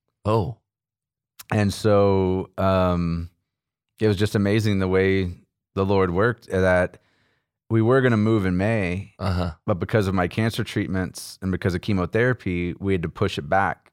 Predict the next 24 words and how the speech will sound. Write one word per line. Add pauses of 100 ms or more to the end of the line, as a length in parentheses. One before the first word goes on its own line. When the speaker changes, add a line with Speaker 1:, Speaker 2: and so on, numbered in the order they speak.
Speaker 2:
until
November,
until
now. (960)
And
it
was
just, (180)
it's
just
beautiful
once
again,
as
he's
bringing
us
in (180)
to
this
new
role. (100)
Speaker 1:
Uh-huh.
Speaker 2:
Uh,